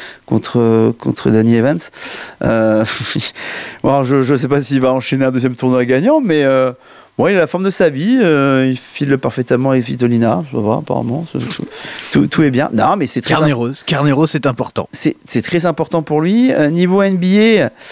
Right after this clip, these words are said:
Speaker 1: euh, t'as vu le, t'as vu ce qu'a fait LeBron James, euh, copier-coller du, ce match de Kobe Bryant il y a quelques années ?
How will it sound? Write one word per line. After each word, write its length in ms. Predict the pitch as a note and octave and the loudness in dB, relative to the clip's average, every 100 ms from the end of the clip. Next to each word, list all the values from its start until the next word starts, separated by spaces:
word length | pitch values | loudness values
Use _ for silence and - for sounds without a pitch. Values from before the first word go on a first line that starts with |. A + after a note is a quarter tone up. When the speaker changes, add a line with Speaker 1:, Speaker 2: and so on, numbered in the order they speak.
| - - - - | -18 -20 -6 -2
Speaker 1:
euh, 920 | C3 C3+ C3+ C3 C3 C3 C3 B2+ C3 - | 0 0 0 2 2 2 0 0 -2 -2
t'as 120 | A#2+ | -4
vu 160 | C#3+ F#3+ | -2 0
le, 440 | E3+ D#3 D3+ D3 C#3+ - - - - - - - | 4 4 4 0 -6 -12 -16 -20 -20 -20 -18 -6
t'as 80 | - | -2
vu 40 | D#3 | 0
ce 60 | |
qu'a 80 | - | 0
fait 140 | - | 0
LeBron 240 | E3+ D3 C#3+ | 0 0 -2
James, 180 | E3+ F3+ - | -2 -2 0
euh, 280 | C3 B2+ B2 | 2 4 2
copier-coller 540 | - - - C#3+ D#3 | -2 -4 0 2 2
du, 460 | D3 C3 B2+ B2 B2 | 4 4 4 4 2
ce 100 | - | 0
match 140 | C#3 | 0
de 320 | C3 B2+ A#2+ A#2 | 2 4 2 2
Kobe 120 | B2+ | 0
Bryant 300 | B2 C3 - | 2 2 2
il 80 | - | 2
y 40 | |
a 180 | C#2 - | 0 0
quelques 280 | C3+ D3 D3+ | -4 -4 -2
années ? 160 | E3+ | -2